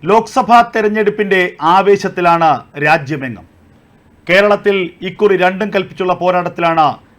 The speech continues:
ബി ജെ പി നേതൃത്വം നൽകുന്ന എൻ ഡി എ സഖ്യം. പല മണ്ഡലങ്ങളിലും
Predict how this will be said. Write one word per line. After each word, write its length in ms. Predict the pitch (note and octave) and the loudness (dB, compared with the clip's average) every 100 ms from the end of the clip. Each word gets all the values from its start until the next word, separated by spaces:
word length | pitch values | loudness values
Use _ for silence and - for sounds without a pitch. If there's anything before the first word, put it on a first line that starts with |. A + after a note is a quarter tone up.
| _ | _
ബി 100 | D3 | -6
ജെ 200 | F#3+ F#3+ | -2 -2
പി 140 | D#3+ F3 | -2 -6
നേതൃത്വം 400 | E3+ F3 - D#3+ | -6 -10 -8 -8
നൽകുന്ന 300 | D#3 D#3 D3 D#3+ | -6 -6 -6 -6
എൻ 160 | E3 | -4
ഡി 160 | E3 D3+ | -4 -6
എ 20 | |
സഖ്യം. 380 | D3+ C3 - A#2+ - _ | -8 -14 -14 -16 -16 _
പല 160 | E3 A3 | 2 2
മണ്ഡലങ്ങളിലും 720 | A3 A3 A3+ G#3+ G#3 G#3 G3+ | 2 0 -2 0 2 2 -2